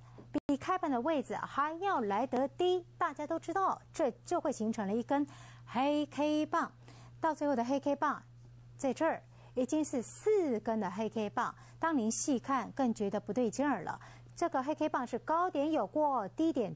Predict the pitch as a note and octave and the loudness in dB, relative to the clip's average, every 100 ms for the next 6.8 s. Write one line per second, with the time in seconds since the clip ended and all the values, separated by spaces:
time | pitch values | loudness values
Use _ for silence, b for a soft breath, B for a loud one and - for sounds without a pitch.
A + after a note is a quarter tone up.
0 | - - F#3 G3+ C#4 - - G#4 B B | -6 -2 2 4 2 0 -2 -2 B B
1 | B B B - - C#4+ D4+ E4+ F4 - | B B B -16 -6 -2 0 0 -2 -10
2 | - - E4+ D#4+ - A#4 D4 G#3+ C#4 A3+ | -20 -4 -2 0 0 0 0 0 -2 -2
3 | G#3+ A#3 A#3 E4+ D4 B3+ B3+ B3 G3 F#3+ | -2 2 2 2 0 -2 -2 -2 0 -2
4 | - F#3+ F#3 A#3 C4 B - D4 D#4 B3 | -2 -2 -2 -2 -4 B -6 -2 0 -2
5 | - C#4 A3+ C#4 C#4+ - C4 C4 - F#4 | 0 -2 0 0 0 0 0 0 0 2
6 | F#4 - C4+ B3+ F3 - D4+ | 2 2 0 0 -2 -4 -2